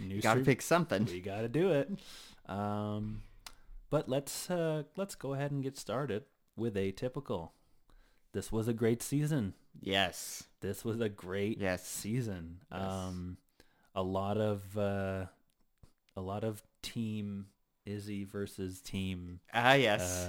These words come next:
Speaker 1: um,
Speaker 2: Yes. <laughs>
Speaker 1: <laughs> that, uh, that dynamic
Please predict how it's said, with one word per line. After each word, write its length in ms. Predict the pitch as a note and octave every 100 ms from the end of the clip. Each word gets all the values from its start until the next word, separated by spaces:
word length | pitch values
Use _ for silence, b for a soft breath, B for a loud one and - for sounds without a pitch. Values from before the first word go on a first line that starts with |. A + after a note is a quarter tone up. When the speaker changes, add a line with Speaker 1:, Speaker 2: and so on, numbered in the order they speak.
| F2
Speaker 1:
um, 80 | E2+
Speaker 2:
Yes. 440 | A2+ C3 D3 -
<laughs> 40 | A#2+
Speaker 1:
<laughs> 1900 | F#3+ D#3+ E3 G#2+ G2 - A2+ F3 D3+ F#3 D#3+ A2 G#2 - - - - - -
that, 300 | G#2 G#2 -
uh, 300 | G#2 G2+ G2 G2+
that 200 | G2+ F#2+
dynamic 540 | G2+ F#2+ F#2 F2+